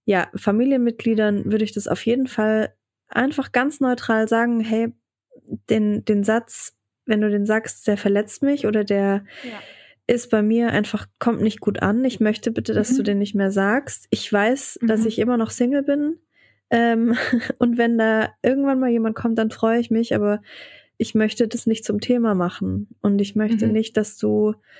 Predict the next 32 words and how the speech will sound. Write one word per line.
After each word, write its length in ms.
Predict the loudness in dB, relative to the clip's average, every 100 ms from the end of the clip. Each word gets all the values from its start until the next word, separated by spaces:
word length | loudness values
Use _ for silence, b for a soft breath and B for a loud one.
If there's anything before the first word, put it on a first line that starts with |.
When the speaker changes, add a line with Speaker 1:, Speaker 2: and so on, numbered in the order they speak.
| b b _ _ _ -2
Speaker 1:
äh, 200 | 0 2
diesen 300 | 2 2 0
Spruch 320 | 0 0 0
sagst, 460 | -4 -4 -4 -8 -8
so, 180 | -6 -2
ja. 340 | 0 -2 -4 _ _ _ b b b b _ _
Speaker 2:
Mhm. 480 | -2 0 -2 -6 -14 -8 -2
Speaker 1:
Und 120 | 0
auch 160 | 0 0
da 280 | 0 0 -4 -10 -8
wieder, 600 | -4 0 0 0 0 -4 -14 _ _ _ _ _ _ _ _ _ _ -14
man, 440 | -6 -2 0 0
man 220 | 0 0
sieht 420 | 0 -2 -6 -2
daran, 640 | 0 2 2 0 0 -2 -2
dass 260 | 0 0 -2
es 260 | -6 -8 -16 _ 0
dir 600 | 2 2 2 2 0 -2
was 240 | -2 0
ausmacht, 880 | 0 0 -2 0 0 -2 -6 -18 -20 -4
indem 400 | 0 2 2 2
du 80 | 2
jetzt 260 | 0 -2 -8
sch-, 80 | -2
uns 200 | -2 -2
schreibst, 520 | -2 0 0 -2 -4
so, 180 | -2 0
und 180 | 0 0
dass 240 | 0 -2
es 180 | -8 -4
dich 300 | -4 -4 -6
Speaker 2:
Klar. 240 | -4 -4